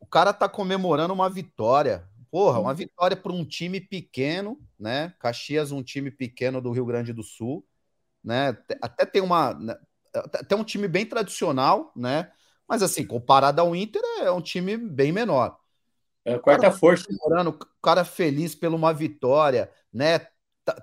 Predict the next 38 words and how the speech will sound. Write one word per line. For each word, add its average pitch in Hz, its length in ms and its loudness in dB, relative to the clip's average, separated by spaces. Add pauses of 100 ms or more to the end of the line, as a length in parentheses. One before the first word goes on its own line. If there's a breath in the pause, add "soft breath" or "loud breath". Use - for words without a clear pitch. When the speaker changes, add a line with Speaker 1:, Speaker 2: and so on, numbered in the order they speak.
Speaker 1:
tá 202 180 8
numa 190 240 0
final 170 480 0
tão 175 160 -4
importante 175 540 0
onde 170 120 -6
vai 170 180 2
ser 175 180 -6
transmitido 170 640 -6
pra 151 180 0
tanta 180 380 -2
gente. 131 560 -6 (320)
A, 139 240 0
a, - 0 -
a 175 260 0
oportunidade 185 880 0
do 165 100 -10
cara, 180 300 0
de 170 100 -4
repente, 175 440 -8
ir 165 40 -16
pra 170 140 -12
um 170 60 -6
outro 170 320 -6
clube, 151 440 -4
um 135 80 -4
clube 160 280 -6
maior, 147 420 4
buscar 151 340 -2
um, 156 300 -4
né, 139 180 -2
um, 139 220 -2 (460)
uma 139 180 -2
situação 156 460 0
melhor 147 340 4
pra 147 160 -2
carreira 143 400 0
dele. 131 400 -4